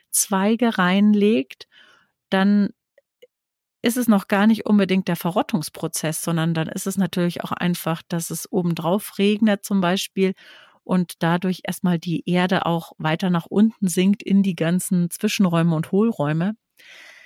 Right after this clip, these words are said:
Das heißt, ich werde sicherlich, aber das ist jetzt auch ein bisschen jahreszeitenbedingt, wenn ich mein Hochbeet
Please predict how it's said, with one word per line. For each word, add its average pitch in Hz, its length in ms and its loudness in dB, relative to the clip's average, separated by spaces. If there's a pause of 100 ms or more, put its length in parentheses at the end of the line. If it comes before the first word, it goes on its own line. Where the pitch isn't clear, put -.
(480)
Das 190 140 0
heißt, 202 260 0
ich 226 260 0
werde 190 300 2
sicherlich, 214 840 0
aber 170 180 0
das 170 160 -2
ist 175 140 -4
jetzt - 180 -4
auch 160 100 -4
ein 165 100 0
bisschen 147 580 -4
jahreszeitenbedingt, 202 1080 2
wenn 156 120 0
ich 175 100 0
mein 170 180 2
Hochbeet 180 520 0